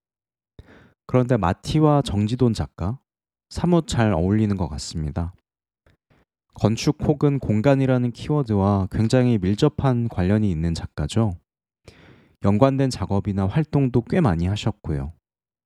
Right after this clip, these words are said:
관심사도 굉장히 크신 것으로 알고 있어요. 이번 책 제목은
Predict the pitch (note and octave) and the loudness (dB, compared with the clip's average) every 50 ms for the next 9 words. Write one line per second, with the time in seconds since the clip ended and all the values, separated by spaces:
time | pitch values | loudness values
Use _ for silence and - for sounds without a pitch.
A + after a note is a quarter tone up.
0 | _ - _ _ _ _ _ _ _ _ _ - - G#2+ B2 B2 D3+ D#3 D3 D3 | _ -20 _ _ _ _ _ _ _ _ _ -4 0 0 2 4 2 2 2 2
1 | C#3+ C3+ - C3 B2+ B2 - - F#2+ F2 G#2+ G#2 G2+ G2+ - - D#3 - - E3+ | 2 2 2 2 0 0 0 -2 -4 -2 0 0 0 -2 -2 -6 -8 -2 -2 0
2 | D#3 D3+ B2 - - - A2+ G2 D#2+ D2+ D#2 - F#2+ E2 - - - - D#2 D2+ | 2 2 2 0 0 0 0 0 0 0 0 0 -2 -4 -4 -6 -6 -4 -4 -2
3 | E2+ F#2+ F#2+ F2+ F2+ _ _ _ _ _ _ _ _ _ _ _ - _ _ - | -2 -2 -4 -6 -8 _ _ _ _ _ _ _ _ _ _ _ -20 _ _ -20
4 | - _ _ _ _ _ _ _ - - A2+ C3 C3+ C3+ - - - - - - | -20 _ _ _ _ _ _ _ -4 0 2 2 2 2 0 -2 -4 -2 0 0
5 | A2 A2 A2 G#2 G2+ C#3 C3+ G#2+ E2+ D2 | 2 2 2 2 2 2 0 0 -2 -6